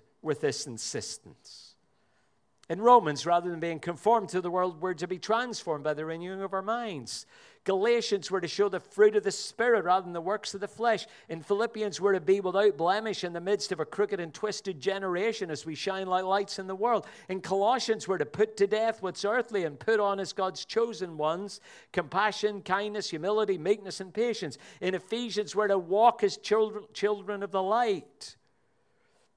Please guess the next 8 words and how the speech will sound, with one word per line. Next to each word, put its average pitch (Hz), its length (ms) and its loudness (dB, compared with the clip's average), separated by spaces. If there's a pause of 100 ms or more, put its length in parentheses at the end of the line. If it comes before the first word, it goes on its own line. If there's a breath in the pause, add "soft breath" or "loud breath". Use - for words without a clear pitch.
(340)
As 202 460 4
God's 170 400 2
people, 110 720 -10 (1400)
we're 135 160 0
supposed 131 540 -6
to - 100 -16
be 139 140 -6
different. 151 560 -12